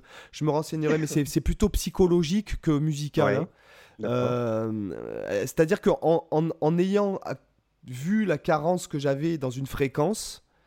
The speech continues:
Speaker 1: au niveau
Speaker 2: Mhm.
Speaker 1: auditif, elle a su dire que à tel âge, euh, dans sept, huit ans, il m'est arrivé un truc qui m'a traumatisé. Et donc, je
Speaker 2: Mhm.
Speaker 1: me, bon, enfin, j'ai,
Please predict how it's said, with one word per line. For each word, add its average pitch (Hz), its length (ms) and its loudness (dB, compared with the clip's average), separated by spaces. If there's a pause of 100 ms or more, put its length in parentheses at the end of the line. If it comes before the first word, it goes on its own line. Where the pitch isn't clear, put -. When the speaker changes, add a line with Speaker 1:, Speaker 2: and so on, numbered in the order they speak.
(300)
Speaker 1:
au 127 100 0
niveau 147 180 0
Speaker 2:
Mhm. 160 60 4
Speaker 1:
auditif, 156 460 -2
elle 135 80 2
a 135 80 0
su - 180 -8
dire 170 320 -2
que 175 300 0
à 135 100 0
tel 170 320 0
âge, 170 300 0 (100)
euh, 123 280 -2 (180)
dans 127 500 -2
sept, - 280 -2
huit 151 200 -6
ans, 185 120 2
il 180 100 0
m'est 151 80 2
arrivé 131 360 0
un 156 120 0
truc 180 180 -4
qui - 120 -8
m'a 135 100 0
traumatisé. 139 640 -4 (560)
Et 113 100 -2
donc, 123 200 4
je 120 60 4
Speaker 2:
Mhm. 127 80 2
Speaker 1:
me, 117 220 2
bon, 104 220 -2
enfin, 107 340 0
j'ai, 98 180 -4